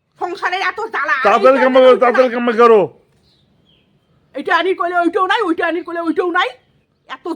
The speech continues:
Speaker 1: জ্বালা।
Speaker 2: কি আর নাই, সবে আছে।
Speaker 1: ঘন্টার মাথা আছে। কিচ্ছু নাই।
Speaker 2: কি নাই?
Speaker 1: এইটা আনির কইলে বলে ওইটাও নাই, এইটা আনির কইলে বলে ওইটাও নাই। এত জ্বালা সংসারের।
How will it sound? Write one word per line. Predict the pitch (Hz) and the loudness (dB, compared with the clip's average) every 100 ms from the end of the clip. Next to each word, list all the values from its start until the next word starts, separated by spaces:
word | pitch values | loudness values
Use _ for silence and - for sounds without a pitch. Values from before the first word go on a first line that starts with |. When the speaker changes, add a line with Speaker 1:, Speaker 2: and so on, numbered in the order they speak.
| - - | -8 -6
Speaker 1:
জ্বালা। | - 302 240 - _ _ _ _ _ _ _ _ _ _ _ _ _ _ _ _ _ _ | -4 -4 -6 -10 _ _ _ _ _ _ _ _ _ _ _ _ _ _ _ _ _ _
Speaker 2:
কি | 220 254 269 | 0 4 4
আর | 262 | 4
নাই, | 240 185 | 4 2
সবে | 196 240 269 | 2 6 6
আছে। | 254 175 220 175 107 _ | 6 4 4 4 -2 _
Speaker 1:
ঘন্টার | 240 320 480 | -12 -8 -6
মাথা | 403 - 427 | -4 -2 -2
আছে। | - 349 294 - _ _ _ _ _ _ _ _ _ _ _ _ | -2 -8 -8 -12 _ _ _ _ _ _ _ _ _ _ _ _
কিচ্ছু | 339 _ 508 415 | -20 _ -14 -12
নাই। | 269 - _ _ _ _ _ | -12 -14 _ _ _ _ _
Speaker 2:
কি | 220 254 | -2 2
নাই? | 254 240 165 110 _ _ _ _ 262 | 4 2 0 -4 _ _ _ _ -14
Speaker 1:
এইটা | 262 320 | -6 -6
আনির | 285 294 | -4 -8
কইলে | 302 285 | -10 -8
বলে | 311 | -4
ওইটাও | 311 294 311 302 | -4 -2 -4 -4
নাই, | 381 494 | -4 -6
এইটা | 320 302 | -8 -8
আনির | 277 269 | -8 -10
কইলে | 294 | -12
বলে | 294 285 | -8 -8
ওইটাও | 285 320 311 | -6 -6 -4
নাই। | 359 587 _ _ _ | -6 -8 _ _ _
এত | - - 359 | -8 -8 -8
জ্বালা | 330 262 247 | -4 -2 -2
সংসারের। | 240 247 220 214 190 | -6 -16 -16 -16 -16